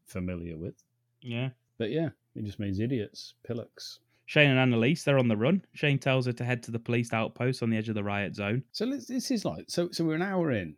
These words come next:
Speaker 1: and the gang that, that was responsible for everything is now all dead, and we've got a brand new gang.
Speaker 2: Yeah.
Speaker 1: That's not happening in many films, is it, that?
Speaker 2: No, as, as I say,
Speaker 1: And
Speaker 2: I forgot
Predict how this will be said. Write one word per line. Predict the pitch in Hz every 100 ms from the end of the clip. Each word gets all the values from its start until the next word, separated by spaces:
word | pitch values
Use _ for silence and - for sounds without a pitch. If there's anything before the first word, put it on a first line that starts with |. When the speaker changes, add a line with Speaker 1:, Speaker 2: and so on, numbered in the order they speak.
| _ -
Speaker 1:
and | 123
the | 127
gang | 110 175 123 101 113 - _
that, | 120 101 113 -
that | 117
was | 113 110
responsible | 113 - 139 139 104 95
for | 90 90
everything | 87 82 82 82 95 _
is | 107 110
now | 131
all | 139 156
dead, | 123 117 113 82 - -
and | 131
we've | 127
got | 131
a | 131
brand | 110 113 127 127
new | 131 131
gang. | 117 127 170 110 82 - _ _
Speaker 2:
Yeah. | 101 107 131 _ _ _ _ _ _ -
Speaker 1:
That's | 262 -
not | - 101
happening | - - 90 87
in | 85
many | 90 85
films, | - 78 73 98
is | 127
it, | 95
that? | 123 - - - - _ -
Speaker 2:
No, | 104 123 117 110
as, | 123 131 -
as | 143
I |
say, | 110 139
Speaker 1:
And | 127
Speaker 2:
I | 123
forgot | 127 113 -